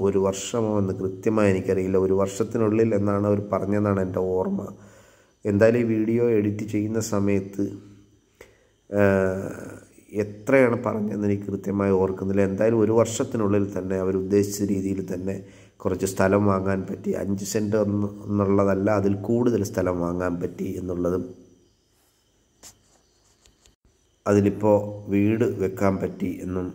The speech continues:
അവർ പറയുകയുണ്ടായി. എന്തായാലും അൽഹംദുലില്ലാ, ഈ ഉപ്പാപ്പ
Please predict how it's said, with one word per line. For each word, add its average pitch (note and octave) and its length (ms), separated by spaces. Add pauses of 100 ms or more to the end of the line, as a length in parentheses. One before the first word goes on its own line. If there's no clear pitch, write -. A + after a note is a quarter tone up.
(140)
അവർ F2+ 260
പറയുകയുണ്ടായി. F2+ 800 (600)
എന്തായാലും G#2 480
അൽഹംദുലില്ലാ, G2 800 (2000)
ഈ A#2 140
ഉപ്പാപ്പ A2 460